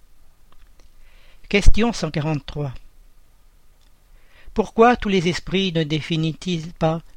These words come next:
l'âme de la même manière ? Réponse. Les esprits ne sont pas tous également éclairés sur ces matières.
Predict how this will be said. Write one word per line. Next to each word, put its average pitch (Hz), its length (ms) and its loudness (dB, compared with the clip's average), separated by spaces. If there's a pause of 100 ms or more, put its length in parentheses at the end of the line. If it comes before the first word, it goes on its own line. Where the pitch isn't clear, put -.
(120)
l'âme 165 480 -2 (180)
de 156 60 -8
la 160 140 -2
même 160 340 0
manière ? 147 580 -6 (1800)
Réponse. 151 640 -8 (960)
Les 185 220 0
esprits 208 420 -4
ne 170 60 -4
sont 151 180 -6
pas 170 180 -4
tous - 300 -8
également 170 460 -2
éclairés 156 560 -6
sur - 200 -14
ces 156 120 -8
matières. 143 680 -8